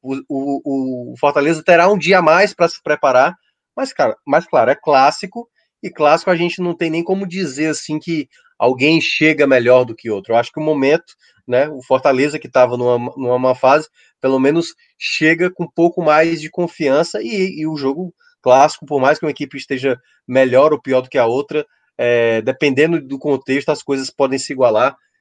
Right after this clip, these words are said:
Então, assim, eu acho um, um jogo que o Fortaleza vai com o que tem de melhor.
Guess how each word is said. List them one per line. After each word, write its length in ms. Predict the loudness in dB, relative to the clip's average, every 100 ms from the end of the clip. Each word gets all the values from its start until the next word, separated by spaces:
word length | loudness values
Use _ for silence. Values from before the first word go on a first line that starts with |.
| _ -18
Então, 320 | -2 2 2
assim, 380 | 0 -6 -4 2
eu 120 | 4
acho 240 | 4 2
um, 840 | -6 -6 -8 -8 -8 -8 -6 -8 -6
um 40 |
jogo 340 | -2 0 0 -4
que 120 | -2
o 160 | -2
Fortaleza 640 | 0 0 2 2 2 0 -4 _ _ _ -2
vai 280 | 2 4
com 200 | 2 0
o 40 | 0
que 140 | -2
tem 200 | 2 2
de 120 | 2
melhor. 360 | 4 6 4